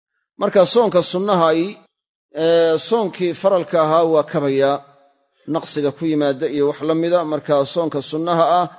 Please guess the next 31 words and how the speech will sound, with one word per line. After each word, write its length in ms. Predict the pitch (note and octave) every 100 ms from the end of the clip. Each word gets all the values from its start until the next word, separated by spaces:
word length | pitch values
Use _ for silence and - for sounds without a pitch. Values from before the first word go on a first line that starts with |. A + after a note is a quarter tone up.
| - _ _ _ -
ee, 320 | C#3+ D3+ D3+
ziyaadada 580 | C#3 C3+ D#3+ D#3+ F3+ E3+ D#3
ruuxu 240 | D#3 E3+ E3
inuu 160 | F3
la 120 | E3 G3
yimaadaa 540 | E3+ D#3 C#3+ C#3 C#3
soon 240 | C#3 E3 C#3+
sunna 300 | D3 D3 D3+
ah, 160 | D3 C#3 A#2+ - _ _ -
waxay 240 | D3 D3+
noqonaysaa 540 | D3 D3 D#3+ D3 C#3+ C#3+
mid 160 | D3+
markaa 340 | D3+ D3 D3 C3+
fadli 340 | - D#3+ C#3+
badan 240 | B2 C3+ C#3
bay 120 | C3
noqonaysaa, 500 | B2+ C3 B2+ B2 C3+
aad 120 | D3+ C#3
u 40 |
fadli 280 | - B2+ B2+
badan 320 | A#2+ C#3 E3 F3 _ _ _ _ _
ayay 180 | E3+ D#3
markaa 280 | D3 D#3 C#3+
noqonaysaa, 500 | C3 B2 B2 A#2 C3+
aad 140 | B2+ C3
iyo 100 | C3+
aad 140 | B2+ B2+
mid 140 | C3+
u 40 | B2+
fadli 280 | - A#2 G#2+
badan. 240 | A2 A2+